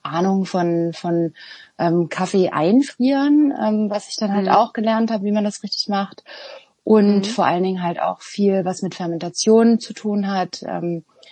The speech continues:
Speaker 1: das hat den Hintergrund, dass ONA, die Firma, von, für die ich momentan gerade hier arbeite, äh, in der Zeit, als ich in Australien bin, ähm,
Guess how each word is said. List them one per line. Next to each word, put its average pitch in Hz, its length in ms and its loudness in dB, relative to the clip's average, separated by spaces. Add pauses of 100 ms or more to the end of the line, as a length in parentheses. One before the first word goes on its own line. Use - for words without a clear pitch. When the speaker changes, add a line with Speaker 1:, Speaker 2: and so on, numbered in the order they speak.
(140)
Speaker 1:
das 196 160 2
hat 208 80 6
den 196 100 4
Hintergrund, 202 460 2
dass 185 180 -6
ONA, 233 340 4
die 214 120 -2
Firma, 202 260 -4
von, 190 360 -2
für - 180 -6
die 180 120 0
ich - 200 -8
momentan 190 640 2
gerade 175 280 0
hier 196 240 2
arbeite, 262 480 0
äh, 190 280 0
in 196 80 -2
der 190 100 0
Zeit, 185 240 -4
als 175 220 -4
ich - 160 -10
in 170 80 -8
Australien 196 400 0
bin, 208 140 0 (440)
ähm, 190 460 2